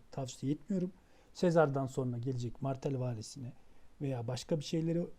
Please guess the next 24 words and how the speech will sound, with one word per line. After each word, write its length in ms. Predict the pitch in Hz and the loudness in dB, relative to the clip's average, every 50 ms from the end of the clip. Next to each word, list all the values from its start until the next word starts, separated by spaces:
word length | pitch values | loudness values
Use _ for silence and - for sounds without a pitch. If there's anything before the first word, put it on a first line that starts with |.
| - - | -4 0
oynayabilirsiniz. 840 | 151 147 139 143 151 170 160 156 147 147 - - - 123 113 - - - - - - - - - - - | 0 2 4 4 4 2 2 2 0 0 -2 -4 -8 -10 -10 -10 -14 -16 -18 -16 -16 -18 -18 -10 0 2
Peki 260 | 190 185 190 - 185 | 2 4 4 4 6
ne 40 | 196 | 6
yapacağız? 560 | 202 180 - - 117 - - - - - - - - - - - - - - - - - - | 6 4 4 0 -2 -4 -6 -10 -12 -14 -18 -18 -20 -20 -20 -20 -20 -20 -20 -20 -20 -8 -2
Ee, 380 | 143 139 131 127 127 127 123 123 | 0 2 2 2 2 2 6 6
valileri 400 | 156 156 156 143 135 131 135 156 | 8 8 8 8 6 4 4 4
oynamak 460 | 147 135 131 135 131 139 131 - - | 4 2 2 2 0 0 -2 -4 -8
dışında. 460 | - - - 123 120 113 110 110 - - - - - - - - - - - - - | -10 -6 -4 -4 -4 -4 -4 -6 -10 -14 -20 -20 -20 -20 -20 -20 -20 -20 -20 -4 4
Arkadaşlar 580 | - 190 202 202 - 240 180 139 - - - - - | 8 8 8 10 8 8 8 6 4 2 -8 -2 2
etkinliklerde, 840 | - 202 - - - 208 208 208 202 208 202 196 185 185 208 202 202 - 160 - | 2 2 2 2 4 6 6 6 6 6 6 6 6 6 4 4 2 0 -10 -6
e, 380 | - 156 151 147 143 139 143 139 | 0 4 4 6 6 6 4 2
şey 220 | - - 214 202 | 4 4 6 6
yapmamız 480 | 170 143 120 - - 113 113 120 117 113 | 6 6 4 0 -6 -6 -4 -4 -4 -6
lazım. 320 | 113 110 113 110 120 123 - - - - - - - - - _ - - - - - - - - - - - - - 208 | -6 -8 -8 -8 -10 -12 -12 -14 -18 -20 -20 -20 -20 -20 -20 _ -20 -20 -20 -20 -20 -20 -20 -20 -20 -20 -20 -2 4 8
Oyun 260 | 180 202 208 202 180 | 8 10 10 10 8
başında 560 | 165 143 - 156 143 143 143 151 156 160 - - - - - | 6 6 4 2 2 2 4 2 0 0 -4 -10 -14 -2 4
genelde 540 | 143 170 165 165 151 131 123 120 143 151 156 - - - - - - - - - - _ - - - - - - - - - - - | 6 8 8 8 6 4 2 2 0 0 -2 -4 -12 -20 -20 -20 -20 -20 -20 -20 -20 _ -20 -20 -20 -20 -20 -20 -20 -20 -16 2 6
eğitim 440 | 175 175 180 165 170 - 180 175 165 | 10 10 10 10 8 6 6 8 8
günü, 220 | 151 135 123 123 131 | 8 6 6 4 2
güç 360 | 135 120 139 165 165 - - | 2 2 2 2 2 0 -4
yükseltme 420 | 160 - - - 151 151 - 165 | -4 0 2 2 2 4 4 0
gibi 240 | 165 139 127 127 160 | 0 2 2 0 0
etkinlikler 560 | 143 - - - 131 127 127 - - 143 139 | 0 0 -2 -2 -2 -2 0 0 0 0 0
geliyor. 420 | 135 127 117 104 98 101 101 107 | 0 -2 -4 -6 -8 -8 -10 -12